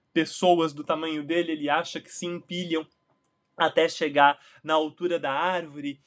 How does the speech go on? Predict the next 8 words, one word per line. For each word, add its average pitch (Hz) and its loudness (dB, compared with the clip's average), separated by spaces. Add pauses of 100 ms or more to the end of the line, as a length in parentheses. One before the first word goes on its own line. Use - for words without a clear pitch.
(140)
Todas 226 -2
essas 208 -12
coisas 185 -6
vão 190 -2
ser 196 -6
parte 160 -6
da 143 -4
conversa. 135 -4